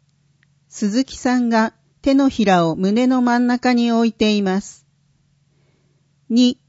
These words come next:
鈴木さんがその手のひらをぐるっとお腹を一周させ、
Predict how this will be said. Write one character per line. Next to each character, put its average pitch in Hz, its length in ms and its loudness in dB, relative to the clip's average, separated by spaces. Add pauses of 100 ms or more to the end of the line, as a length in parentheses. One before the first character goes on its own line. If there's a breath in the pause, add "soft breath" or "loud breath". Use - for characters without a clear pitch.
(640)
鈴 233 320 -2
木 - 100 -18
さ 233 220 -2
ん 226 100 -2
が 214 340 -2
そ - 200 -2
の 254 180 2
手 277 160 0
の 269 140 2
ひ 214 160 -2
ら 180 180 2
を 160 160 -4 (100)
ぐ 196 200 -2
る 254 80 2
っ 277 60 -2
と - 280 -6
お 190 140 -2
腹 233 320 0
を 226 100 0
一 208 140 -4
周 226 320 -2
さ 208 180 -2
せ、 190 320 -6